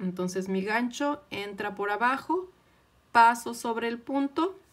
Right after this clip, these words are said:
tejo mi punto alto normal.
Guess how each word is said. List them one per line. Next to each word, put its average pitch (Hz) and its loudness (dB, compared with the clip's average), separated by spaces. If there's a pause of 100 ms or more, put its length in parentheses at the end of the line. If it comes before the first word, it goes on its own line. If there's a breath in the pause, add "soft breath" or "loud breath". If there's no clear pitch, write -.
(800)
tejo 208 -4
mi 196 -4
punto 190 -2
alto 190 -4
normal. 160 -4